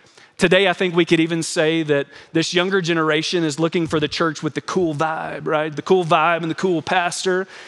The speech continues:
to which I've said to you before, I have no desire to be, to be cool, but I don't mind being a little bit crazy for Jesus, you know what I'm saying?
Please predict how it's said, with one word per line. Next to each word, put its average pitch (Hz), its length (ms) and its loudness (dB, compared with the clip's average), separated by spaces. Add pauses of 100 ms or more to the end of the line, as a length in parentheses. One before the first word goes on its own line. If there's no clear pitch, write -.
(220)
to 151 100 0
which 160 160 2
I've 160 100 6
said 190 260 0
to 214 100 -2
you 175 120 0
before, 170 460 2
I 160 160 4
have 180 160 0
no 160 220 0
desire 160 440 0
to 151 80 -2
be, 135 200 -2 (500)
to 156 80 -2
be 143 160 2
cool, 190 420 0 (300)
but 127 100 -2
I 202 80 2
don't 240 140 -4
mind 226 300 -2
being 208 100 -4
a 196 40 -6
little 196 100 -2
bit 180 160 -6
crazy 202 560 -6
for 165 80 -6
Jesus, 180 400 -4
you 175 60 -4
know 175 40 -2
what 175 60 -2
I'm 165 60 -4
saying? 214 340 -2